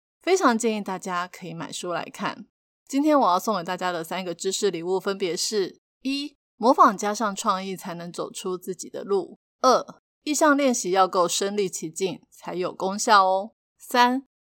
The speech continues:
要从专家身上学到东西，就要懂得问对问题。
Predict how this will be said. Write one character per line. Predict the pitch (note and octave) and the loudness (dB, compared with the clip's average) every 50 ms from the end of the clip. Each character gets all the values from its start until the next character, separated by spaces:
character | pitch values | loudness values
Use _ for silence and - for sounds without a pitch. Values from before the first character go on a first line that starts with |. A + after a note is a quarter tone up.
| _ - | _ 2
要 | F#4+ F4+ | 2 4
从 | - C#4 B3+ | 6 4 2
专 | A#3+ A#3 C4+ C4+ C4 | 4 4 2 2 4
家 | C4+ C4+ C4+ | 4 2 2
身 | C4 - C4 B3+ B3+ | 2 2 0 0 2
上 | - C4 A#3 G#3 | 2 0 0 0
学 | - - F3+ | -2 -6 -6
到 | E3 G#3 G3 F#3+ | -2 -2 -2 0
东 | F#3+ F#3+ F3+ F#3 F#3 | 0 -2 -4 -4 -4
西， | - - - F3+ F3+ F3+ F#3 G3+ _ _ _ | -6 -6 -4 -2 -2 -2 -2 -6 _ _ _
就 | - - G3 | -10 -4 -2
要 | F#3 F3+ | -2 -2
懂 | F3+ - E3+ E3+ D3 | -2 -6 -10 -12 -10
得 | D3+ D#3 D#3 D#3+ | -8 -8 -6 0
问 | F#3 G#3 G#3 G3 | 2 2 2 2
对 | F#3+ G#3+ G#3 F#3+ | 2 2 2 2
问 | F#3+ G3+ G3 F3 D#3+ | 2 2 0 0 -2
题。 | - - - - - - _ | -8 -14 -16 -16 -16 -20 _